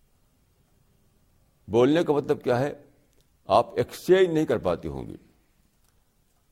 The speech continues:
ایکسچینج ہے bilateral ایکسچینج کا، کچھ آپ کہیں، کچھ دوسرا سنیں، discussion ہو،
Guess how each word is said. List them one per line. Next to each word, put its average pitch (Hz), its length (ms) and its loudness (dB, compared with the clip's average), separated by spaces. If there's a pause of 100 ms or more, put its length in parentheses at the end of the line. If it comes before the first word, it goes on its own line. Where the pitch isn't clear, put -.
(140)
ایکسچینج 139 480 -2
ہے 147 240 2 (2000)
bilateral 110 720 4 (460)
ایکسچینج 87 560 -6
کا، - 120 -6 (600)
کچھ 107 180 -10
آپ 104 280 2
کہیں، 101 220 -2
کچھ 92 120 -8
دوسرا 87 300 -4
سنیں، 113 280 -6 (680)
discussion 110 440 -2
ہو، 117 320 -2